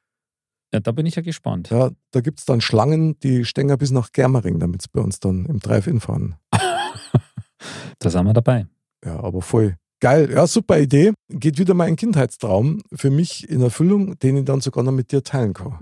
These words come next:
Speaker 1: Ja, das ist ja Wahnsinn.
Speaker 2: Ja, super geil.
Speaker 1: Das machen wir.
Speaker 2: Rock mal die Bude. Und also spätestens auf der Alten Wiesn Oktoberfest.
Speaker 1: Sind wir da am Start, oder?
Speaker 2: Da sind wir am Start, genau.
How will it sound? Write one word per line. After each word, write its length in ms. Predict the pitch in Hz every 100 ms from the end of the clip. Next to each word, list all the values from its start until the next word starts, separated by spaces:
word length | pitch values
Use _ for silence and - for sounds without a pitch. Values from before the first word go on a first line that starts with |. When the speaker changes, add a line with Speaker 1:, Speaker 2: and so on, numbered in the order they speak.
| -
Speaker 1:
Ja, 140 | 101
das 220 | 85 87 92
ist 100 | 85
ja 120 | 85
Wahnsinn. 360 | 87 113 107 - -
Speaker 2:
Ja, 120 | 90
super 380 | - 143 - 95
geil. 260 | - 87 85 - -
Speaker 1:
Das 160 | - 95
machen 340 | 107 120 92 -
wir. 80 | 110
Speaker 2:
Rock 280 | 104 165 -
mal 120 | 196
die 120 | 180
Bude. 480 | 143 214 254 196 104 - _ _ _ _
Und 280 | - 135 135
also 280 | 131 120 147 190
spätestens 540 | 175 - 143 151 156 147
auf 160 | 147
der 460 | - 127 123 113 95 _
Alten 280 | 131 123 123
Wiesn 320 | 143 143 127
Oktoberfest. 840 | 127 - 127 123 117 107 - - -
Speaker 1:
Sind 180 | - 123
wir 80 | 135
da 100 | 131
am 80 | 120
Start, 300 | - 151 90
oder? 240 | 98 151 -
Speaker 2:
Da 120 | 92
sind 200 | - 87
wir 100 | 90
am 120 | 87
Start, 440 | 90 - 104 104 -
genau. 420 | 107 90 85 78